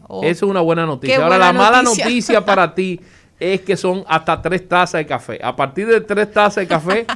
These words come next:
Speaker 1: <laughs>
Speaker 2: ya es dañino.
Speaker 1: Me pasé.
Speaker 2: <laughs> Ya te daña el estómago, te produce gastritis, te puede producir úlcera. O sea, que tiene que disminuir la cantidad de ca-, de las tazas. En vez de ocho, tres. Pero, eh, el café sí se ha demostrado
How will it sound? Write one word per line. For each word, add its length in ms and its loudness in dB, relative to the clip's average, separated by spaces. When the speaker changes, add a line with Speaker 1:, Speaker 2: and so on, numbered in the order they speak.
Speaker 1:
<laughs> 160 -14
Speaker 2:
ya 200 6
es 60 6
dañino. 520 6
Speaker 1:
Me 140 4
pasé. 640 4
Speaker 2:
<laughs> 120 -10
Ya 260 6
te 220 6
daña 520 6
el 240 4
estómago, 840 4
te 100 -2
produce 300 -4
gastritis, 600 0
te 80 -2
puede 180 -2
producir 460 -4
úlcera. 320 -8
O 60 -4
sea, 260 0
que 120 -4
tiene 280 0
que 100 0
disminuir 640 -2
la 280 -8
cantidad 720 -6
de 320 -8
ca-, 320 -2
de 140 -4
las 200 -4
tazas. 300 2
En 120 -4
vez 160 0
de 140 0
ocho, 600 4
tres. 440 -4
Pero, 300 -6
eh, 200 -4
el 160 -2
café 440 0
sí 280 -8
se 140 -2
ha 60 2
demostrado 720 -2